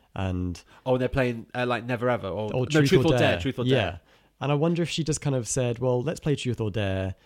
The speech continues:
Speaker 1: You guys just go for it."
Speaker 2: Yeah.
Speaker 1: Um, and just let them do it. And it makes for this really kind of beautifully naturalistic feeling where you just feel like this is, th-, they're just real kids just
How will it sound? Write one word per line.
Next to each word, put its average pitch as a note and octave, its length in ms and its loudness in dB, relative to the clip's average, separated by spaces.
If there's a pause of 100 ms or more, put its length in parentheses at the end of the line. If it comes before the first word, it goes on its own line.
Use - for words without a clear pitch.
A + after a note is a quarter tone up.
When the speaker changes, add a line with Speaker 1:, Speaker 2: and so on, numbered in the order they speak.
(200)
Speaker 1:
You C3+ 160 0
guys A2+ 340 0
just G2+ 300 -6
go G#2+ 180 -2
for - 220 -12
it." - 260 -12
Speaker 2:
Yeah. A2 380 -6
Speaker 1:
Um, G2+ 260 -2
and G2+ 100 -4
just A2+ 160 -6
let B2 160 -4
them G#2+ 140 -4
do B2+ 220 0
it. D#3+ 120 0
And B2+ 280 -4
it C#3+ 340 -8
makes C#3+ 300 -2
for C3+ 80 -12
this B2 160 -6
really C3 420 0 (320)
kind B2 100 -2
of G#2 140 -6
beautifully B2 400 -2
naturalistic A2 1040 -6 (280)
feeling G2+ 520 -2
where G#2 120 -2
you A2 160 -4
just - 180 -8
feel E3 140 -2
like D#3 160 -2
this D3 120 -6
is, D3+ 100 -4
th-, D3 220 -8
they're B2+ 200 -4
just C#3+ 240 -6
real B2 240 -2
kids C3 280 -4
just - 300 -8